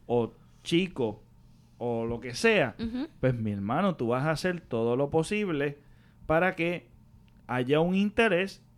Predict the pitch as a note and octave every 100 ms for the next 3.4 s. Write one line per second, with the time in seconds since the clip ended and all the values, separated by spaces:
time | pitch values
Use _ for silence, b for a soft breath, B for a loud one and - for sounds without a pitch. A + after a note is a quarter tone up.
0 | - C#3 C3+ B2+ A#2+ A2 G#2+ A2+ C3 D3
1 | E3 E3 - A#3 F#3+ B2 - F#3+ - E3+
2 | G3 G#3 F#3 E3 B2 A#2 A#2+ B2 C#3 E3+
3 | F#3+ F#3+ F#3